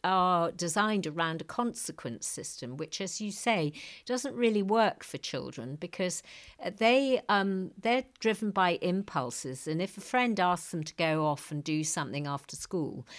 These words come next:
and they're also th-, they're much more socially motivated, so their building their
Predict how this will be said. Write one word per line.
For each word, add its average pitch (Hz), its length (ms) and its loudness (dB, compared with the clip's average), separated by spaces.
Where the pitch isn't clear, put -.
and 165 300 2
they're 170 240 6
also 160 640 2
th-, 151 240 -4
they're 160 280 2
much 180 260 -2
more 175 100 -4
socially 160 720 2
motivated, 123 920 -6
so 156 180 -2
their 175 260 -2
building 233 300 4
their 160 200 2